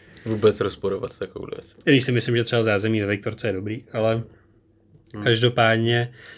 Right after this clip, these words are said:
Speaker 2: jak jsi říkal, no, tam je nejzásadnější faktor nějaká ta mentalita, no. Jestliže odcházíš do zahraničí, nejsi schopný se za rok naučit jazyk, tak
Speaker 1: Hmm.
Speaker 2: asi jako nemáš šanci se prosadit, no.
Speaker 1: Já si myslím, že to třeba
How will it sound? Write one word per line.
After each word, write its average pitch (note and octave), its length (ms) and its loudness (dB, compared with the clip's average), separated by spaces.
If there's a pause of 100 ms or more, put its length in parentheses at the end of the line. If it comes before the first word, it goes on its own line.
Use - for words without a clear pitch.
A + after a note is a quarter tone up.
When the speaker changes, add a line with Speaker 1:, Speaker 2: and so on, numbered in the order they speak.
(100)
Speaker 2:
jak B2 120 0
jsi C#3 60 2
říkal, B2+ 240 2
no, G2 60 -2
tam G2+ 160 -2
je G2+ 40 -2
nejzásadnější G#2 1000 -2
faktor G2+ 640 -2 (220)
nějaká G#2 380 0
ta G#2+ 100 -4
mentalita, G#2 600 -4
no. F#2+ 200 -8
Jestliže G2+ 500 -6 (480)
odcházíš G#2 420 0
do G#2+ 80 2
zahraničí, G2+ 480 0
nejsi G2+ 240 -2
schopný G#2 320 -8
se A2+ 120 -6
za G#2 100 0
rok G2+ 120 -2
naučit G2+ 540 -4 (440)
jazyk, G2+ 460 -2
tak G#2 180 -8
Speaker 1:
Hmm. G#2+ 80 -8
Speaker 2:
asi G#2+ 260 -4
jako G2+ 300 -6
nemáš G2+ 340 0
šanci G2 240 -6
se - 100 -10
prosadit, G#2 460 -10
no. A#2 100 2
Speaker 1:
Já C#3 80 4
si D3 100 -4
myslím, C#3+ 260 0
že C#3 80 2
to C3+ 140 -8
třeba A#2+ 640 2